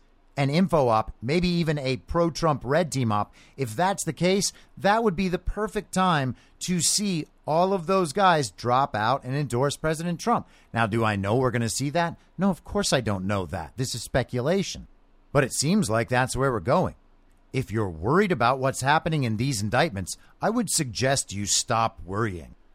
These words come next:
Not only does Donald Trump not look bad in the eyes of the law or of his supporters, he doesn't look bad in the eyes of Americans who actually are waking up and realizing that Trump's not the bad guy.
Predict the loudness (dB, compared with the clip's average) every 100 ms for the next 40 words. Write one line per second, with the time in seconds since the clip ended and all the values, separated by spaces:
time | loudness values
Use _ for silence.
0 | _ -2 2 4 6 4 4 2 2 0
1 | 0 -2 -2 -2 -2 -4 -2 -2 -2 -6
2 | -4 -2 0 0 -2 -6 -8 -4 -2 -2
3 | -2 -6 -8 -6 0 0 0 -4 _ -4
4 | 0 0 0 -4 -4 -6 -2 -2 -2 -8
5 | _ -4 0 0 0 -2 0 0 2 0
6 | 0 4 2 2 -4 -2 0 0 -2 -8
7 | -10 -20 -8 0 2 2 -2 -2 -2 -4
8 | _ 2 4 4 2 0 -2 -4 -4 -8
9 | -20 -6 0 2 2 2 4 4 2 -4
10 | -10 -14 -2 -2 0 -2 0 0 -2 0
11 | 0 -2 -6 -2 0 0 0 -4 -4 -8